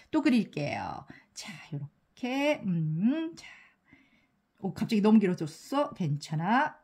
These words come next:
음, 자, 그려주고. 그 다음은 여기는 요렇게 옆으로 보이는 아이. 자,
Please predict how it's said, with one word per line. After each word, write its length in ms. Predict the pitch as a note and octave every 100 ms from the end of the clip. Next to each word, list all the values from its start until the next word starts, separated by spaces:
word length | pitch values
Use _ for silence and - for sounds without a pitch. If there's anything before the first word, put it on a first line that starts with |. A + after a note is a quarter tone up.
| _
음, 540 | G3 F#3+ G3 C4 D4+ C4 -
자, 640 | F3+ D#3+ C#3+ D3 G3 D#4 - - _
그려주고. 640 | D#3 E3 C#3 A3+ A#3+ D4+ - -
그 100 | -
다음은 640 | D4 C#4+ C#4+ C#4+ D4+ D4+ B3
여기는 640 | B3+ C4+ D4 D4+ D3+ D#3 - _ _ _ _ _ _ - - G3
요렇게 520 | F3+ F#3+ G#3+ A#3 A#3 F#3+
옆으로 600 | G3 A3 - F4 F#4 F4+
보이는 360 | D#4+ C#4+ C4
아이. 920 | G#3 F#3 F3 F3+ F#3+ G3 G3 F3+ - _ _ _ _
자, 140 | -